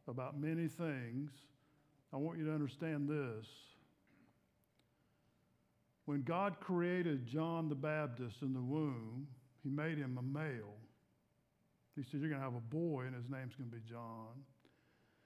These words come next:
When God creates babies at the moment of conception, when they become a, a, a human soul, in the moment that they're conceived, God determines who they are.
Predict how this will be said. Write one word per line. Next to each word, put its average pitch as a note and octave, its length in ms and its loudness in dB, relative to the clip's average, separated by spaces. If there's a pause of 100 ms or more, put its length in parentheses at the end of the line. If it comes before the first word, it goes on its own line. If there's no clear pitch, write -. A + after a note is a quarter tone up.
(840)
When D#3 180 4
God F3+ 360 2
creates F3+ 480 4
babies D3+ 640 4
at D#3 120 2
the D#3+ 80 -2
moment D#3+ 360 2
of C#3 80 -2
conception, C#3+ 680 0
when C3 120 0
they C3 80 -2
become C#3 460 0
a, B2 80 -2
a, B2+ 420 -8
a A2 80 -6
human D3+ 400 4
soul, D3+ 560 0
in C3 80 0
the C3 80 0
moment D#3+ 400 0
that E3 100 -4
they're C#3+ 160 -2
conceived, B2+ 760 2
God E3+ 380 2
determines D3 680 0
who D#3 100 2
they D3 200 2
are. A#2 520 0